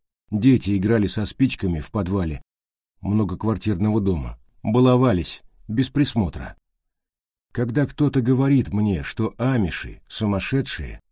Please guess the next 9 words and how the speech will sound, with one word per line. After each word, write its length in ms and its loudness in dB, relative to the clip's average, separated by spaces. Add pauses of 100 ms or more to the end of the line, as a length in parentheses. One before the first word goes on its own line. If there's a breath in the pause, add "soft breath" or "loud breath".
(520)
раз 360 0
так 200 0
живут, 340 2
я 320 0
вспоминаю 600 2
тот 220 -2
пожар 380 0
в 80 -2
Ласбурге. 640 -4